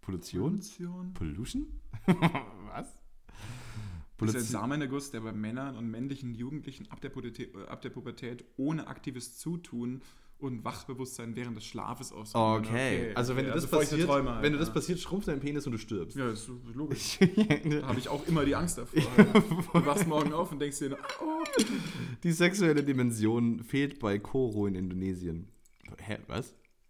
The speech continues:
Speaker 1: Zudem werden dort ausschließlich andere Männer als Assistentinnen beziehungsweise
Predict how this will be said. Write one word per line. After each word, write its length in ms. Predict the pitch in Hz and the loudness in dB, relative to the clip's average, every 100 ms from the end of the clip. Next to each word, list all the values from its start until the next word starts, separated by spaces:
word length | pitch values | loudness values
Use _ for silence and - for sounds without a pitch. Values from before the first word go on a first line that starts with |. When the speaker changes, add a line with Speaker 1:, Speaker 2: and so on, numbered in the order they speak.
| - _ _ - | -20 _ _ -16
Speaker 1:
Zudem 340 | - 117 131 147 | -4 0 0 2
werden 200 | 123 110 | 2 2
dort 180 | 120 | 0
ausschließlich 600 | 123 165 - 151 - - | 0 -2 -2 -6 -6 -6
andere 260 | 123 123 107 | -4 -2 0
Männer 320 | 98 123 131 | 0 0 -2
als 180 | 104 - | -4 -6
Assistentinnen 720 | 104 110 - 127 143 110 98 98 | -8 -10 -6 -6 -4 -2 -2 -4
beziehungsweise 800 | 98 120 - 95 92 98 92 | -4 -6 -4 -6 -2 -2 -4